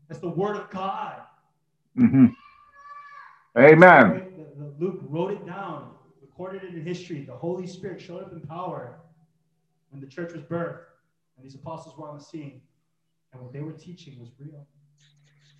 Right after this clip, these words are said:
Speaker 1: This is why the church devoted themselves to the apostles' teaching.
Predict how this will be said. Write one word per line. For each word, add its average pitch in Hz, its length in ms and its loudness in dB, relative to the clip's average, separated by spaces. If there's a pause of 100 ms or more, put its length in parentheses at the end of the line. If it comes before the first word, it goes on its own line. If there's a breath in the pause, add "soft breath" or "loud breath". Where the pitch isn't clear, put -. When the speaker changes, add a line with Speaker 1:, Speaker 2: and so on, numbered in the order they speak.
(680)
Speaker 1:
This 147 180 -10
is 156 140 -20
why 151 160 -16
the 143 120 -18
church 151 360 -12 (240)
devoted 135 500 -12
themselves 120 600 -18
to 123 60 -20
the 120 160 -20 (100)
apostles' - 640 -20 (100)
teaching. - 280 -20